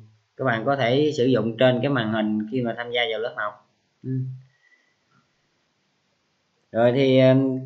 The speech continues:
khi mà các bạn tham gia rồi, các bạn, khi mà giáo viên, ờ,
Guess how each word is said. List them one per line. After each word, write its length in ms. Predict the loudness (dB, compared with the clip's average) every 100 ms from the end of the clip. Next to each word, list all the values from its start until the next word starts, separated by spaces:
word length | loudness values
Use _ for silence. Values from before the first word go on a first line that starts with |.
| -2
khi 140 | 0
mà 120 | 2 2
các 80 | 4
bạn 220 | 2 2
tham 180 | 0 2
gia 460 | 4 6 6 2
rồi, 220 | 2 2 2
các 80 | 0
bạn, 180 | -4 -8 -8
khi 100 | -6
mà 100 | -4
giáo 220 | 0 0
viên, 360 | 4 2 2 0
ờ, 340 | 0 -2 -4